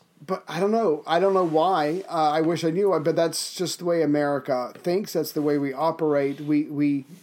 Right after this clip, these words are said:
we, we're, on, on one hand, we're very arrogant. We say we're the best country. We have the best military. Everything about us is the best. And at the same time, we have to watch either the Russians or the Chinese because they're super brilliant and super evil and they're plotting our destruction.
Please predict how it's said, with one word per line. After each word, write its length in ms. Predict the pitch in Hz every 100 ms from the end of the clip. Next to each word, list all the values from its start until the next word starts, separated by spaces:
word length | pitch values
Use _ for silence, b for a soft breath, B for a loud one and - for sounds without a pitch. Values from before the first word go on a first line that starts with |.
| _ _ - -
we, 140 | 180 208
we're, 260 | 208 214 214
on, 180 | 214 214
on 160 | 233 208
one 160 | 285 262
hand, 260 | 214 214
we're 160 | 185 160
very 340 | 180 190 185
arrogant. 440 | 165 175 170 175 170
We 100 | 151
say 220 | 175 160
we're 120 | 156
the 120 | 143
best 400 | 131 151 147 -
country. 360 | - 151 147 156
We 120 | 147
have 80 | 139
the 80 | 131
best 320 | 143 - 151
military. 440 | 147 143 156 147
Everything 400 | 143 156 165 160
about 300 | 147 147 143
us 160 | 143 151
is 140 | 131
the 60 | 139
best. 340 | 135 151 147 B B -
And 100 | 185
at 120 | 196
the 60 | 202
same 320 | 226 220 208
time, 420 | 190 202 180 160 B -
we 140 | 175
have 160 | 175 180
to 100 | 190
watch 380 | 170 170 165 185
either 180 | 165 160
the 100 | 151
Russians 360 | 156 151 151
or 80 | 156
the 120 | 143
Chinese 440 | 131 156 156 156 151
because 340 | 156 156 143
they're 160 | 156 147
super 520 | - 208 202 175 156
brilliant 560 | 156 170 170 170 160
and 120 | 156 151
super 360 | - 190 180
evil 400 | 143 156 160 160
and 120 | 147
they're 200 | 143 139 B B -
plotting 440 | - 185 185 170
our 120 | 165
destruction. 760 | 151 147 - 160 156 175 175 170